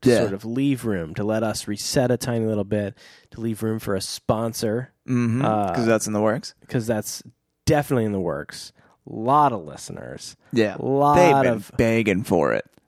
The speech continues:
Speaker 1: And just to note, like, i-, if you're wondering whether our fans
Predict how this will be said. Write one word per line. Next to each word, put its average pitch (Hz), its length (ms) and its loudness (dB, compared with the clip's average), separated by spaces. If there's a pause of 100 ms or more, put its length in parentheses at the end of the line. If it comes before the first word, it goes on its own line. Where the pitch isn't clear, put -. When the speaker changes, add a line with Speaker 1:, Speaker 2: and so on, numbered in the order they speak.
(140)
Speaker 1:
And 160 360 2
just 262 280 -2
to 190 60 2
note, 165 240 4
like, 131 300 2 (1600)
i-, 175 40 6
if 165 260 4
you're 175 80 6
wondering 165 460 4
whether 131 260 4
our 110 140 2
fans 110 800 -2